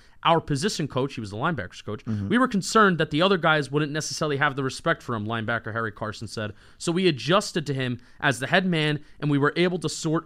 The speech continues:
Speaker 1: of work together to get certain things done. And his first year, Parcells kinda took that mentality of being a player's coach.
Speaker 2: Yes, and which we're gonna talk about in a little bit too.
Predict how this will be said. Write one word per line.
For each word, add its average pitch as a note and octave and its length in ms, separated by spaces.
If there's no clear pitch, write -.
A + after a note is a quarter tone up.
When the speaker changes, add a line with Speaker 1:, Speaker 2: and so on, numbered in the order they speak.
Speaker 1:
of C3+ 180
work C#3 280
together B2 380
to A#2+ 220
get D3+ 340
certain C3+ 580
things B2+ 440
done. G2 380
And D3+ 120
his C3+ 120
first - 300
year, G3+ 140
Parcells D3+ 540
kinda C3 200
took - 260
that D3+ 160
mentality E3+ 440
of B2+ 120
being E3 400
a - 60
player's A#3 340
coach. - 360
Speaker 2:
Yes, - 500
and A2+ 540
which G#2+ 420
we're G#2+ 100
gonna G#2+ 140
talk A2 220
about G#2 180
in D#2 60
a F#2+ 40
little G2+ 180
bit F#2 180
too. B2 460